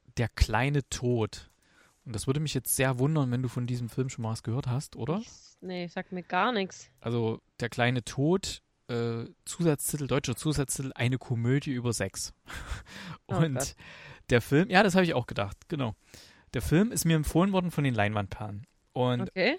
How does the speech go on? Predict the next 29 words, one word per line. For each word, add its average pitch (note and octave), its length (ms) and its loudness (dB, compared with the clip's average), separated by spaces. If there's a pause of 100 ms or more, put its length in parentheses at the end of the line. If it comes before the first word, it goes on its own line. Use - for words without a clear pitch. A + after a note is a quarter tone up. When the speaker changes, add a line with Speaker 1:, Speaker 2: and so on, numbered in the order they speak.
Speaker 1:
ich D#3 140 4
habe F3 100 4
Speaker 2:
ja. D#3 80 0
Speaker 1:
den C3+ 80 2
Leinwandperlen D3 600 2
ja G#2+ 80 4
auch D3 100 2
schon D#3 220 -2
Filme D3+ 280 2
empfohlen C#3+ 520 4
und A#2 100 0
die A2 60 -4
machen A2+ 240 -2
ja G#2+ 60 -4
auch G#2+ 100 -8
bei G#2 100 -2
dem G2+ 160 -4
I G#2 80 -4
M G2 100 -2
D G#2 120 -6
B-Spiel D3 400 2
mit C#3 320 0
und G#2 260 -4
sp-, - 240 -16
besprechen C3 400 -2
das B2 140 -2
fleißig A#2+ 460 2
und A2+ 100 -2
so. A2+ 180 0